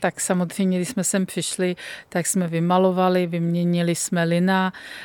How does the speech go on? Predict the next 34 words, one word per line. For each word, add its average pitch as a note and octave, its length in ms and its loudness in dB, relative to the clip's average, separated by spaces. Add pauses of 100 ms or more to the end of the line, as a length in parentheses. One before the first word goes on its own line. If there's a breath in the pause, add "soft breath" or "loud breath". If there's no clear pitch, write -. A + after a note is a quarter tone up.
(180 loud breath)
udělali F3 480 2
jsme F3+ 220 0
kuchyňskou F3 680 0
linku, F#3 760 2
eh, F#3 120 2
vybudovali F3 600 4
jsme F3+ 220 -2
tady F3 260 0
další E3+ 420 0
koupelnu F3 800 2 (160 loud breath)
se - 200 2
záchodem, F3+ 720 2 (260 loud breath)
tak - 160 -8
samozřejmě F3+ 580 -2
jsme F3 240 -4
tu - 140 -8
faru F3 280 -2
museli F3 380 -2
upravit. F#3 540 -2 (680 loud breath)
Že F3 160 -2
jo, E3+ 100 2
zahradu F3+ 480 2
jsme F#3 240 -2
hodně F3+ 280 -2
upravili, E3+ 640 -2
pergolu F3 500 2
jsme F3 240 -6
tu F3+ 140 -4
vybudovali, E3+ 680 -2 (260 loud breath)
tak, A3 220 2
aby F#3+ 160 2
to F#3+ 140 2
bylo F3+ 260 0
pro F3 420 0